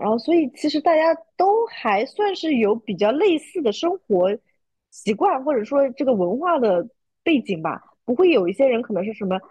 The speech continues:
北方和南方人就处不来，可能有些生活习惯会很大，这个其实还好。但是呢，确实是因为有一些原因，比如说我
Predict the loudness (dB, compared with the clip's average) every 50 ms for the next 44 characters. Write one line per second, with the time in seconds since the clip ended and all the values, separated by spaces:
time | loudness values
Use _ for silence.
0 | _ _ _ _ -2 0 0 0 0 -2 -2 0 -2 0 0 0 0 -2 -2 -2
1 | 0 0 0 0 -2 -2 -4 -4 -6 -8 -8 -10 -8 -4 -4 -2 -2 -2 -2 -4
2 | -4 -4 -4 -2 0 -2 0 0 0 0 0 2 2 2 2 0 -2 -4 -4 -4
3 | -4 -6 -4 _ -2 0 0 -2 -4 -8 _ _ -20 -20 _ _ _ _ _ 2
4 | 4 4 4 2 0 0 0 0 0 0 -2 -2 -4 -4 -2 -2 -2 0 0 0
5 | 0 0 -4 _ _ -20 -20 -4 _ 2 2 2 2 0 0 0 0 0 0 -2
6 | -2 0 2 2 2 2 0 -2 -4 -4 -2 -2 -2 0 2 0 0 2 2 2
7 | 2 2 2 2 2 0 0 0 0 2 2 2 2 0 0 0 0 0 0 -2
8 | -2 -2 -2 -4 -4 -4 -2 0 0 2 0 0 -2 -2 -2 -2 -2 -4